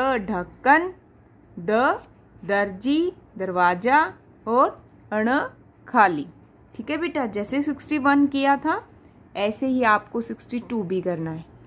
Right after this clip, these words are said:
और अब मैंने आपको पेज नंबर सिक्सटी थ्री पर वर्णों की पहचान करवाई है, तो आपको ये पेज नंबर पढ़ना है। अब आप आएंगे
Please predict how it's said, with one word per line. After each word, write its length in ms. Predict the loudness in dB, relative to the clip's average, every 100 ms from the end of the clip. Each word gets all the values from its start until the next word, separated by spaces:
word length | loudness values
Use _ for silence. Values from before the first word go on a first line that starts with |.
| -20 -20 -16 -10
और 60 | -2
अब 260 | 2 4
मैंने 300 | 4 4 4
आपको 340 | 4 2 -2 -6
पेज 320 | -2 -2 0
नंबर 260 | 2 2
सिक्सटी 380 | -2 -6 -6 -6
थ्री 220 | -2 -2 0
पर 280 | 0 0
वर्णों 360 | 2 2 4 2
की 160 | -2 -4
पहचान 580 | 0 0 4 4 4
करवाई 420 | 2 2 4 2 2
है, 140 | -2 -6 -8
तो 60 | -6
आपको 300 | -6 -6 -6
ये 160 | -6
पेज 320 | -4 -2 -2 0
नंबर 320 | 2 2 0 -6 -20 -20 -20 -2
पढ़ना 380 | 2 4 4 2
है। 200 | -2 -10 -18 -20 -20 -20 -20 -20 -14 -4
अब 260 | -2 0 2
आप 260 | 4 2
आएंगे 400 | -4 -8 -8 -8